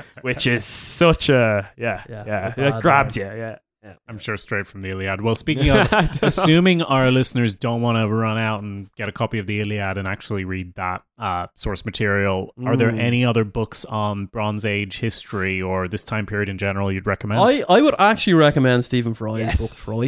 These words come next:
Speaker 2: Yeah.
Speaker 1: Mm.
Speaker 3: It's, he just has such an engaging way of writing. He assumes you know nothing. Um,
Speaker 1: Which is good.
Speaker 3: Which is good, yeah. But even if you do know something, it, that, it, it, it doesn't, it doesn't feel like a labor at all.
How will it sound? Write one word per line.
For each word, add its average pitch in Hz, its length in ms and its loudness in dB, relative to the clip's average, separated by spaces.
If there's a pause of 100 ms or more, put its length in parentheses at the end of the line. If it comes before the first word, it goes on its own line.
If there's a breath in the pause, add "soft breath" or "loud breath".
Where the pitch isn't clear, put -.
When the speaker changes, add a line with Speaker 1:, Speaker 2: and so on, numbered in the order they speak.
Speaker 2:
Yeah. - 60 -18 (240)
Speaker 1:
Mm. 131 220 -10 (280)
Speaker 3:
It's, - 560 -2
he 131 180 -6
just 135 220 2
has 135 140 2
such - 200 0
an 143 60 4
engaging 117 480 0
way 110 160 2
of 107 100 -4
writing. 113 420 -2
He 120 220 0
assumes 135 520 4
you 123 100 2
know 113 160 0
nothing. 123 420 -6 (600)
Um, 104 460 -6
Speaker 1:
Which - 160 -8
is 107 100 -2
good. 98 300 -4
Speaker 3:
Which 131 160 0
is 135 100 2
good, 135 300 6
yeah. 127 260 4 (380 soft breath)
But 147 120 4
even 160 180 8
if 143 100 4
you 139 60 6
do 147 360 8
know 147 280 6
something, 151 500 4
it, - 260 -4
that, 139 300 0
it, 127 200 -4
it, 120 260 -2
it - 180 -8
doesn't, 131 600 0
it - 60 -12
doesn't 151 180 4
feel 147 100 4
like 123 100 4
a 117 60 4
labor 117 380 2
at 110 100 0
all. 160 340 4